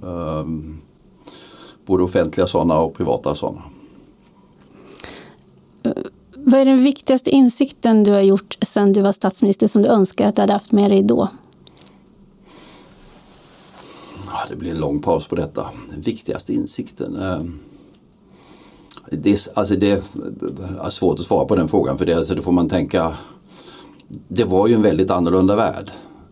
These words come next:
Speaker 1: eh, i många hänseenden. Samtidigt var det en värld som just då förändrades på ett avgörande sätt. Sovjetunionens fall och allt detta. Så att, eh, det var ju mycket vi kanske inte var medvetna om skulle ligga framför oss.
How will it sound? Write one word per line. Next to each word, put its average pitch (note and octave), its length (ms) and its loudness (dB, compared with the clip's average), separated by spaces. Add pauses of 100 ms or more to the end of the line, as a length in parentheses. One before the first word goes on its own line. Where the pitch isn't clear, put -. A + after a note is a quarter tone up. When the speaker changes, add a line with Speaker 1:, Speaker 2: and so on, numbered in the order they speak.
(160)
Speaker 1:
eh, - 400 -4
i - 220 -4
många D2 200 -2
hänseenden. D2+ 460 -4
Samtidigt F2 420 0
var F#2 140 2
det F2+ 60 0
en F2 80 0
värld D#2 260 0
som D#2+ 220 -2
just D#2 340 -2
då E2 300 0
förändrades E2 800 0
på - 140 -8
ett - 100 -8 (220)
avgörande - 500 -2
sätt. - 460 -6 (220)
Sovjetunionens D2+ 880 -4
fall C#2+ 380 0
och - 240 -6 (260)
allt - 280 -4
detta. - 280 -6 (680)
Så - 160 -6
att, F2+ 320 -2
eh, F2 200 4
det F2 280 -2
var G2+ 140 2
ju G#2 120 0
mycket G#2 380 0
vi A2 60 -2
kanske G#2+ 300 -4
inte G#2+ 160 -2
var G2+ 140 2
medvetna G2+ 560 0
om F#2+ 360 4
skulle - 560 -2
ligga G2 280 2
framför F2+ 460 -2
oss. - 480 -8